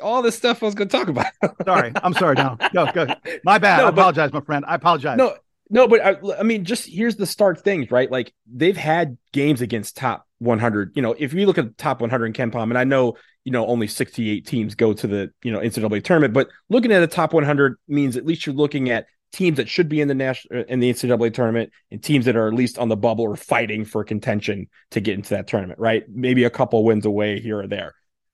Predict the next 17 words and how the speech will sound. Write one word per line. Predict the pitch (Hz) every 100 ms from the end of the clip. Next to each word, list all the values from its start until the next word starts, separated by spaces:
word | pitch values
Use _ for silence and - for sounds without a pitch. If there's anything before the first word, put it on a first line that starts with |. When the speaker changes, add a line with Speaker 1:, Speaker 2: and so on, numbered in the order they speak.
| _ _
Speaker 1:
They | 143
only | 170 185
have | 175 143
one | 160 151
top | 143 123
one | 123
hundred | 123 107
win. | 101 101 - -
And | 117 107
like | 113 113
you |
said, | 107 120 101
Sam, | - 104 101
it's | 107
against | 113 120
Michigan | 107 107
State. | 107 - -